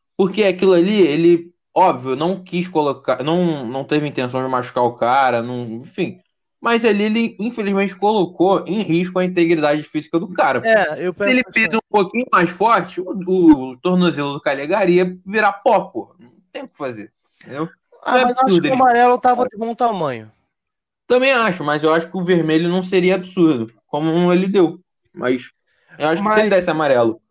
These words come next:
Speaker 2: mas
Speaker 1: também não
Speaker 2: eu
Speaker 1: seria absurdo.
Speaker 2: É. É. Mas aí, logo depois, esse maluco aí também faz o seguinte. Pra ele compensar a merda que ele fez, ele vai e anula um gol do Fluminense, que não,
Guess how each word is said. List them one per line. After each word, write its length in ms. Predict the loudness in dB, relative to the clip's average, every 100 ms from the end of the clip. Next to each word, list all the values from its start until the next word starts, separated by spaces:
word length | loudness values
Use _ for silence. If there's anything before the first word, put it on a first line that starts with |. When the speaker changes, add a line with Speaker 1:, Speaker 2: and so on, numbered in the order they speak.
| _ _ _
Speaker 2:
mas 200 | -6 -2
Speaker 1:
também 140 | 0 0
não 80 | 0
Speaker 2:
eu 40 |
Speaker 1:
seria 160 | -2 -2
absurdo. 460 | -4 -4 -4 -10 _ _ -8
Speaker 2:
É. 200 | -6 -6 -10 -16 -16 -20 -20 -20 _ _ _ -14
É. 200 | -14 -14 _ _ _ -20 _
Mas 280 | -2 0 0
aí, 100 | 0
logo 320 | 2 0 0
depois, 380 | -4 -2 -6 -6
esse 200 | -6 -10
maluco 360 | -10 -10 -8 -10
aí 80 |
também 280 | -8 -10 -12
faz 300 | -8 -10 -10
o 60 | -16
seguinte. 540 | -20 -16 -16 -16 -18 _ _ _ _
Pra 100 | -2
ele 160 | 0 0
compensar 680 | -2 -2 -2 -4 -2 -2 -2
a 20 |
merda 420 | -2 -2 -2 -4
que 140 | -8 -12
ele 100 | -12
fez, 460 | -4 -2 -2 -10 _ _ _ -2
ele 200 | 2 2
vai 300 | 4 2 4
e 20 |
anula 320 | 2 2 2
um 80 | 4
gol 180 | 4 2
do 100 | 0
Fluminense, 640 | -2 -4 -4 -4 -6 -14
que 140 | -10 -6
não, 180 | -4